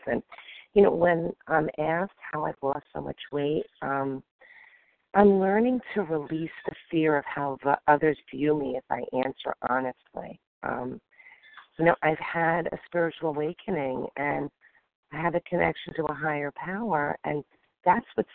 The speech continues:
saving me. You know, like the doctor here who might prejudice his own work, um, I have a responsibility to honestly carry the message. So when people ask me, you know, I can't talk about the diet, I can't talk about the food plan,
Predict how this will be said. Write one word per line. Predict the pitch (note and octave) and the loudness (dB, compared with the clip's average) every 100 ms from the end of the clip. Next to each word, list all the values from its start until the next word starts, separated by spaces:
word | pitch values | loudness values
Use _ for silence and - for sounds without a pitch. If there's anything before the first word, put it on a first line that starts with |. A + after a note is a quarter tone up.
| - | -4
saving | F#3+ G3 F#3+ C#3 | -2 -2 -2 -4
me. | - - - | -6 -10 -6
You | C#3+ | -2
know, | C#3+ | 0
like | C#3+ D3 - | 0 -2 -4
the | D3+ | -6
doctor | - D3+ - - F#3+ - | 0 -2 -2 -4 -6 -2
here | F#3+ F3 - | 0 0 -2
who | C#3+ | -8
might | C3+ C#3+ E3+ - _ _ _ _ _ _ _ | -4 0 0 0 _ _ _ _ _ _ _
prejudice | - F3 F3 E3+ D#3+ - | 4 4 4 -2 -2 -6
his | D3+ | -6
own | D3+ D3 C#3+ | -2 -2 -2
work, | D3 G3+ G#3+ - - - | -2 -2 -2 -4 -8 -6
um, | D3+ D3 - - - - - - - | -6 -6 -10 -18 -20 -20 -20 -12 4
I | A3+ | 4
have | D4+ | 6
a | C4+ | 2
responsibility | F#3+ - F3 F3 - F3 G3 A#3+ D#3 | 0 -2 -2 -2 -4 -2 0 -2 -4
to | D3+ | -6
honestly | D3+ D#3+ E3+ - - D#3+ - | -4 -2 -4 -6 -10 -10 -12
carry | D3+ D3+ D3 | -10 -8 -8
the | C#3+ | -6
message. | D3 F#3+ - - C#3 - | -4 -6 -4 -6 -6 -6
So | - D#3 | 0 2
when | D#3 | 2
people | F#3+ G3+ - | -4 -2 2
ask | D#3+ A3+ - | 2 2 0
me, | E3+ D#3 - - - _ _ | -2 -2 -4 -20 -20 _ _
you | B3+ | 2
know, | |
I | A3+ - - | 2 0 -2
can't | B3+ | 2
talk | A#3 A#3+ | 4 4
about | A3 A3 - | 4 2 2
the | - | 2
diet, | G#3 A#3 D4+ B3 - | 2 2 0 -2 -2
I | - | -6
can't | - G#3 | -4 -2
talk | G#3 G#3 | -2 -4
about | G#3 - | -6 -6
the | _ - | _ -4
food | D3 - | -4 -4
plan, | D3 C#3 | -2 -2